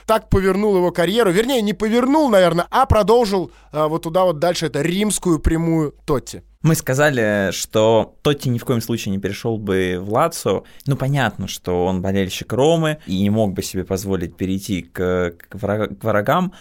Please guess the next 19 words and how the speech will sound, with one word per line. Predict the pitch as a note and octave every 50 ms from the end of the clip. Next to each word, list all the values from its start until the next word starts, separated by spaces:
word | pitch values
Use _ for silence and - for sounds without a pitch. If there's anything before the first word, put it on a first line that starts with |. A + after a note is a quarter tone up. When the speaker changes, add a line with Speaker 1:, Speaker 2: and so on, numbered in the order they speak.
| - - - -
Speaker 2:
но | - A#2 B2
у | C3
него | C3+ D3 D3
все-таки | C#3 - C#3 - - -
особенная | A#2 A#2 - - E3 C#3+ A#2+ G#2+ G2+ G2
история | F#2+ - - A2 G#2+ G2+
взаимоотношений | F#2+ G2+ G2 F#2 F#2 F#2+ A2+ A2 G#2 G2+ - A#2+ A2+ A2 G#2 G2
с | - -
Лацио, | C3 E3 F#3+ G3+ G3 - - G#2+
и | G#2 G#2 G#2 G#2 F#2+ -
не | - D#2+ G#2+ G#2+
сказать | - - A#2+ B2+ C3 -
про | A#2 A2+
это | A#2 - G#2+
будет | A2 A2 G#2 G2+ G2+
странно. | - - B2+ B2 A#2+ G#2 G#2 G2 G2+ - - - - - - - - _ - -
Например, | C3 C3 B2+ - C3 A#2+ A#2+ B2+ D3+ F#3 G3+ D4 - _
Франческо | _ - B2+ A#2 A2+ A#2 - - D#3+ E3+ E3+ - - - A2 - -
даже | A#2 A2+ A#2+ A#2+ B2+ B2+ A#2+ A#2+ A#2 - -